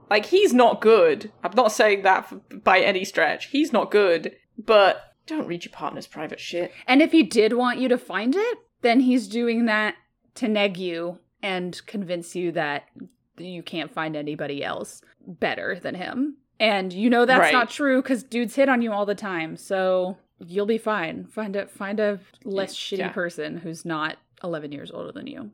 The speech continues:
Speaker 2: He's
Speaker 1: Right.
Speaker 2: dating you because women his age will not.
Speaker 1: Yes.
Speaker 2: Okay, so <laughs> this one is from Am I the Asshole? This last one. And O P's daughter is five years old.
Speaker 1: Okay.
Speaker 2: Am I the asshole for waxing my five-year-old daughter's unibrow?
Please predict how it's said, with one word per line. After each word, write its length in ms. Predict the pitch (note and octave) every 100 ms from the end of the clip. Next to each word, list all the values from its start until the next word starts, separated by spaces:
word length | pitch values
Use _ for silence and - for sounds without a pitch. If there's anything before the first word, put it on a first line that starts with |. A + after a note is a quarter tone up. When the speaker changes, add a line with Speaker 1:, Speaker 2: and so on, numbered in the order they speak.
| _
Speaker 2:
He's 220 | - G3 F3+
Speaker 1:
Right. 160 | G3
Speaker 2:
dating 140 | F#3+ F#3
you 160 | F3
because 500 | E3 - D#3 C#3+ -
women 320 | D#3+ D#3 D3+
his 300 | D3 D3+ D3
age 240 | C3 - -
will 80 | -
not. 260 | - - - _ -
Speaker 1:
Yes. 840 | G3 F3 G#3+ - - - - - -
Speaker 2:
Okay, 600 | D#4+ E4+ D#4 C4 G3 - -
so 760 | - - G#4 D4+ G#3+ - B3+ - _
<laughs> 180 | _ -
this 340 | A3+ E4 C#4+ C#4
one 200 | B3 A3+
is 360 | G#3 G#3 G#3+
from 320 | - F#3 E3+
Am 180 | E3 E3+
I 60 | E3+
the 160 | D3+
Asshole? 560 | - - - - C4 C#4 _
This 180 | _ _
last 280 | - - -
one. 360 | F3+ G3+ A3+ - _ -
And 640 | G#3 G3+ G3+ G3 G3 F#3+ - _ _
O 140 | A3+ A#3+
P's 300 | A#3+ B3 -
daughter 340 | G3+ F#3+ F#3+
is 140 | E3+
five 500 | - A2 D#2 C2+ - _
years 280 | - - -
old. 280 | - - - -
Speaker 1:
Okay. 240 | F3 G#3 - _ -
Speaker 2:
Am 120 | A3
I 100 | C4+
the 160 | G4 G4
asshole 460 | A3+ G#3 G#3 F#3+
for 160 | F#3 F#3+
waxing 460 | F3+ F#3 F#3 G#3 G#3
my 140 | F#3
five-year-old 640 | F3 F3+ F3+ F3+ F3+ E3+ E3+
daughter's 480 | E3 D#3 D3+ D#3 D#3+
unibrow? 720 | D3+ D3+ C#3+ F3 C4 D4 E4